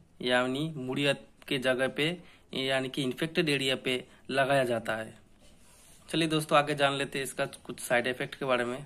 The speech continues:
दोस्तों, ये जो cream है, ये, इससे बहुत ज़्यादा कुछ side effect देखा नहीं गया, फिर भी ये दवाई के इस्तेमाल से infected area पे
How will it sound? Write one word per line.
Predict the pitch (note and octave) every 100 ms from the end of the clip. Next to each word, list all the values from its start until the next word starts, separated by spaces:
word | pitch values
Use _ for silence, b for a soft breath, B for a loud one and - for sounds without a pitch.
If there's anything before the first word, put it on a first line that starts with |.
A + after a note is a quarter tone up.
| B2+
दोस्तों, | C#3 C#3+ - D3+ - -
ये | C#3+ C#3+
जो | C#3+ D3+
cream | - C#3+ C#3+
है, | C#3 C#3+ - B B B -
ये, | C#3 C#3+ D3 D3 -
इससे | B2 - D3 C#3 - - -
बहुत | C3 D3 C#3+
ज़्यादा | C3+ C3+ C#3+
कुछ | C3+ -
side | B2+ C3+
effect | C#3 D3 B2+
देखा | B2+ D3
नहीं | C#3+ C#3+
गया, | B2 B2 D3+ - B B -
फिर | D3 C#3
भी | D3 D3+ - - - - -
ये | C#3 D3
दवाई | C#3+ C#3 C#3+ D3+ D#3 - - - - - - - - -
के | D3+
इस्तेमाल | C#3 - C#3+ C#3+ C3+
से | C3+ C#3 D#3 - - - - - - - - - - - - -
infected | D3+ C#3 D#3 E3 D#3 D3
area | C#3 C#3 C3+
पे | C#3 C#3+